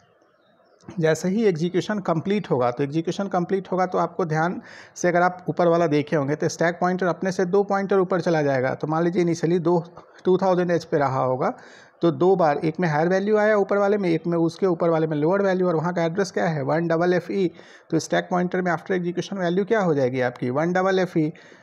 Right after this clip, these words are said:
डी वाला तो जो वैल्यू पहले से पड़ा हुआ था वही अभी भी रहेगा पोस्ट डी के केस में, और जो ये डी का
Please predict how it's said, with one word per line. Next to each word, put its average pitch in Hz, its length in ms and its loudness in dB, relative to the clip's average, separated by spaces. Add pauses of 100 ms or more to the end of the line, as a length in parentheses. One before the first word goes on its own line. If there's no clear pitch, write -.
(280)
डी 160 280 4
वाला 180 220 4
तो 180 120 0
जो 175 80 4
वैल्यू 165 280 4
पहले 160 260 -2
से 180 140 -2
पड़ा 180 180 0
हुआ 185 160 2
था 180 120 -2
वही 156 240 2
अभी 170 240 2
भी 202 120 2
रहेगा 170 380 2 (300)
पोस्ट 165 220 2
डी 170 100 2
के 165 120 2
केस 151 280 0
में, 135 160 -2 (460)
और 160 220 2
जो 180 140 4
ये 202 300 2 (420)
डी 180 260 0
का 208 140 0